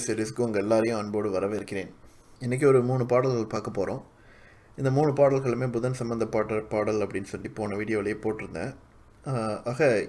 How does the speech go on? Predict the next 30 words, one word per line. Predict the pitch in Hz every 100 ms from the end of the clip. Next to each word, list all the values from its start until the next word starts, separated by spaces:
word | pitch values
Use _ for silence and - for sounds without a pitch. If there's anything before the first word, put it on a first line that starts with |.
| -
எந்த | 127 139
மாதிரி | 143 135 131 120
அமைப்புகள்ல | 117 117 120 117
புதன் | 104 107 123
இருந்தா | 110 107 110
யோகமாகவும், | 98 110 113 107 107 113 151
எந்த | 143 135
மாதிரி | 131 120 113
அமைப்புகள்ல | 110 110 113 107 101
புதன் | 107 107
இருந்தாக்கா | 104 101 92 87 113 110 92 92 -
தோஷமாகவும் | 123 123 107 101 110 104
இருக்கு | 101 104 110 95 -
அப்படின்னு | 107 120 101
சொல்லி | 127 92 120
புலிப்பாணி | 131 123 123 104 98
ஒரு | 90
மூணு | 95 92
பாடல்கள் | 101 104 107 107
எழுதியிருக்காரு. | 87 101 98 - 98 117
அந்த | 160
மூணு | 151 143
பாடல்களையும் | 131 120 113 107 101 107
வரிசையா | 95 - 101
பார்க்க | 95 87 92
போறோம். | 76 - - - - - - - -
நூத்தி | 143 151 151
முப்பத்தி | 135 135 131
மூணாவது | 123 120 117 110
பாடல், | 110 98 90